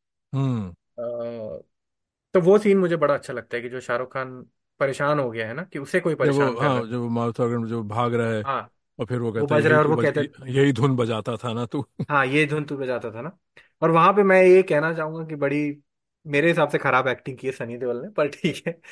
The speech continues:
Speaker 2: हाँ, पर हाँ, वो शाहरुख खान की acting बहुत अच्छी है जब वो चिल्ला रहा है वहां पे। और, अ,
Speaker 1: तुम
Speaker 2: उसके
Speaker 1: disclaimer
Speaker 2: अलावा
Speaker 1: डाल देना Twitter पे कि Sunny fans ना सुने podcast, क्योंकि काफी
Speaker 2: हाँ।
Speaker 1: हो गया
Speaker 2: नहीं,
Speaker 1: सनी।
Speaker 2: पर हमने Sunny पे एक, अ, Sunny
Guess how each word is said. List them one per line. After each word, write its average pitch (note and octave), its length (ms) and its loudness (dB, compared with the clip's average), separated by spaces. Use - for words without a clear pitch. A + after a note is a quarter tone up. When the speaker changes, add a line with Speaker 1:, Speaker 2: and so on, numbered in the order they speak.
Speaker 2:
हाँ, C3 200 0
पर F#3 80 6
हाँ, E3+ 160 2
वो C3+ 80 -2
शाहरुख D#3 320 2
खान F#3+ 240 0
की F3 140 -6
acting D3+ 300 -4
बहुत C#3 220 -8
अच्छी C#3+ 180 -12
है C3+ 60 -8
जब C3+ 80 -8
वो C3+ 100 -10
चिल्ला A#2 360 -2
रहा B2 120 -4
है A#2 60 -8
वहां G#2 120 -10
पे। A#2 180 -12
और, A2+ 600 -6
अ, A2 520 -4
Speaker 1:
तुम F3 80 4
Speaker 2:
उसके E3 80 -2
Speaker 1:
disclaimer D#3+ 320 0
Speaker 2:
अलावा F3 160 6
Speaker 1:
डाल C#3+ 220 4
देना C#3+ 280 0
Twitter B2 440 -4
पे C3 120 -2
कि B2 80 -2
Sunny C3 280 -2
fans A#2+ 320 -6
ना A#2 140 -6
सुने A2+ 260 -6
podcast, G#2 520 -8
क्योंकि A2 260 -8
काफी - 440 -2
Speaker 2:
हाँ। C3+ 80 4
Speaker 1:
हो A#2 60 2
गया B2 140 2
Speaker 2:
नहीं, - 20 -2
Speaker 1:
सनी। - 220 0
Speaker 2:
पर G3+ 140 4
हमने F#3+ 200 4
Sunny F3 280 0
पे G3 220 2
एक, F#3 240 -6
अ, A#2+ 360 -4
Sunny D3 360 -6